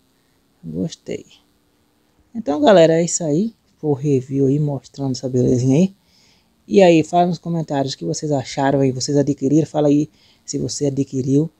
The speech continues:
essa van. Ixi,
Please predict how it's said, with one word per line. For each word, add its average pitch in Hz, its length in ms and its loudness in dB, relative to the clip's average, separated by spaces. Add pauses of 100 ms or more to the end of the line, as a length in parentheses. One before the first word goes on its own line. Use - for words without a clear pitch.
(880)
essa 143 320 -4
van. 120 320 -4 (3000)
Ixi, - 340 -12